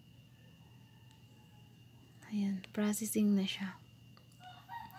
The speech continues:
Ayan o, nakikita nyo dito guys. Processing. So,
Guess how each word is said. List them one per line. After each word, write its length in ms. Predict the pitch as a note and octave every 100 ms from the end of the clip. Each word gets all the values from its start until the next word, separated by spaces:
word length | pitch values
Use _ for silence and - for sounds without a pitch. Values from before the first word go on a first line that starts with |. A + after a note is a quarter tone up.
| G5+ A5 - - -
Ayan 280 | G#3+ G3+
o, 40 | F#3+
nakikita 520 | G3+ G#3+ G#3 G#3 G#3
nyo 120 | G3+
dito 320 | F#3+ F#3 F3+
guys. 440 | F3+ E3 E3 - - - - - - -
Processing. 840 | - G3+ G3+ G#3 G3+ F#3+ F3+ E3+ F#3+ - - - - -
So, 480 | - - - -